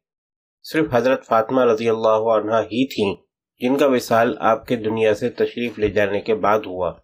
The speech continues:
اس وقت حضرت فاطمہ رضی اللہ عنہا کے دو بیٹے تھے، بڑے حضرت حسن رضی اللہ عنہ جو سات سال کے تھے اور چھوٹے حضرت حسین رضی اللہ عنہ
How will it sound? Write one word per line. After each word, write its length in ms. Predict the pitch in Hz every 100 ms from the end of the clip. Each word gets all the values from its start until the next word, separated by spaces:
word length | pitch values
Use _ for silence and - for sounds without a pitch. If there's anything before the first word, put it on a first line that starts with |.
| _ _ _ _ _
اس 240 | - - 143
وقت 240 | 131 -
حضرت 380 | 110 113 139 -
فاطمہ 320 | 117 110 113
رضی 280 | 117 110 110
اللہ 200 | 110 107
عنہا 480 | 107 107 98 101 101
کے 180 | - 120
دو 240 | 110 123
بیٹے 300 | 107 98 101
تھے، 440 | - 95 87 _ _ _ _ _ _
بڑے 200 | 104 120 123
حضرت 280 | 110 117 113 -
حسن 360 | 107 - 123 127
رضی 200 | 117 123
اللہ 180 | 120 120
عنہ 360 | 120 127 120 139 143 _ -
جو 120 | 127
سات 340 | - 104 104
سال 220 | - 110
کے 120 | 107 123
تھے 200 | - 147 143 _ _ _
اور 200 | 131 143
چھوٹے 440 | 135 - 113 127 123
حضرت 300 | 107 113 117 -
حسین 420 | 107 - 120 123 117
رضی 220 | 107 110
اللہ 200 | 107 110
عنہ 500 | 107 107 98 90